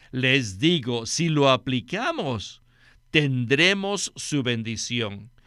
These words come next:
¿Y qué es la bendición? La bendición es su presencia. Juan tres dieciséis dice que Dios amó tanto al mundo que nos ha dado a su Hijo unigénito. ¿Y de qué manera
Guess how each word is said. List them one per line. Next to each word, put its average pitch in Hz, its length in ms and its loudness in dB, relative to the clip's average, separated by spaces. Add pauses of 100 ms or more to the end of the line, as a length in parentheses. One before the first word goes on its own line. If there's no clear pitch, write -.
(180)
¿Y 185 160 0
qué 240 300 6
es 254 120 0
la 240 160 2
bendición? 226 840 0 (380)
La 160 160 0
bendición 151 720 0
es 139 440 0
su 135 360 -2
presencia. 110 1300 -4 (800)
Juan 190 420 2
tres 196 220 4
dieciséis 165 580 0
dice 160 260 2
que 135 160 2
Dios 147 320 2
amó 156 600 4
tanto 156 380 0
al 143 100 4
mundo 135 580 -2 (300)
que 165 160 6
nos 156 260 2
ha 156 160 6
dado 190 560 8
a 143 60 4
su 143 220 -2
Hijo 131 280 0
unigénito. 117 920 -4 (440)
¿Y 190 120 2
de 185 140 6
qué 220 140 2
manera 202 560 0